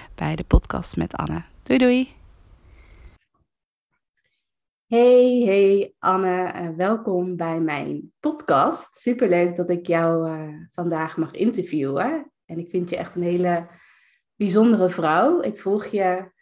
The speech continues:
nu de afgelopen maanden eigenlijk best wel intensief. En daarvoor heb ik je volgens mij ook al wel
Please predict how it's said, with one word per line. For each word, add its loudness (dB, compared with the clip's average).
nu 2
de -2
afgelopen -2
maanden -2
eigenlijk -6
best -2
wel 0
intensief. -2
En -4
daarvoor 0
heb -4
ik -10
je -10
volgens -8
mij -4
ook -2
al 0
wel 0